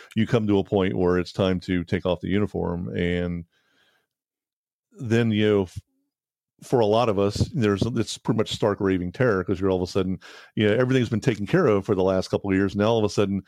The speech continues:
I'm supposed to step into a whole different world, you know, where there is no safety net, where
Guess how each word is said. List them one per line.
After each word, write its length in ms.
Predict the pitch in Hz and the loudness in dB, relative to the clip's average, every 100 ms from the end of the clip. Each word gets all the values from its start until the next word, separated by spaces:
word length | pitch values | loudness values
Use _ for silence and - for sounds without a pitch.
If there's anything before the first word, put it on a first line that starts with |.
| - - - | -14 -20 -6
I'm 100 | 104 | -6
supposed 280 | 104 113 104 | -2 -2 -2
to 60 | 90 | -4
step 300 | - 107 104 | -2 -2 -2
into 200 | 98 95 | -2 0
a 20 | |
whole 160 | 98 | 2
different 220 | 95 87 87 | 0 -2 -2
world, 360 | 98 - - _ _ _ _ | -2 -4 -8 _ _ _ _
you 120 | - 98 | -2 0
know, 320 | 95 92 95 | 2 2 2
where 580 | 95 95 95 92 92 90 _ _ | 2 2 2 2 0 -4 _ _
there 180 | 110 117 | 0 4
is 200 | 127 101 | 2 2
no 300 | 107 101 98 | 2 2 2
safety 440 | - 98 92 - | 0 -2 -2 -2
net, 240 | 92 92 90 | 0 0 0
where 520 | 98 95 92 92 92 | 0 0 2 0 -2